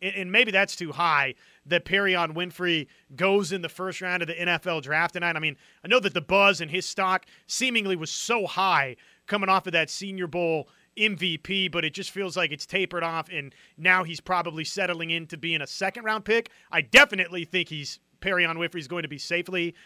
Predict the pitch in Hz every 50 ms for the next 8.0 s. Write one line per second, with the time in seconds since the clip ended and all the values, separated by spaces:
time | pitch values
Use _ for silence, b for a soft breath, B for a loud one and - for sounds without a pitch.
0 | b b b - 185 170 - 208 202 190 - 208 196 190 190 175 - 190 190 -
1 | - 175 160 143 b b b b b b b b _ - 233 254 302 302 - -
2 | 277 302 311 330 339 - - - - - _ _ 214 226 269 233 208 220 269 294
3 | - - 240 226 - - 240 247 254 190 185 214 233 160 170 202 160 143 202 214
4 | 208 214 - 175 202 202 196 190 185 175 170 170 165 160 156 151 b b b b
5 | b b b - - 190 190 180 175 170 160 139 - _ _ _ _ _ 143 -
6 | 196 226 220 196 - - 208 160 - - 208 202 196 196 196 - - - 196 190
7 | 160 - 185 175 170 151 - 170 170 - - 160 151 143 143 143 135 123 120 -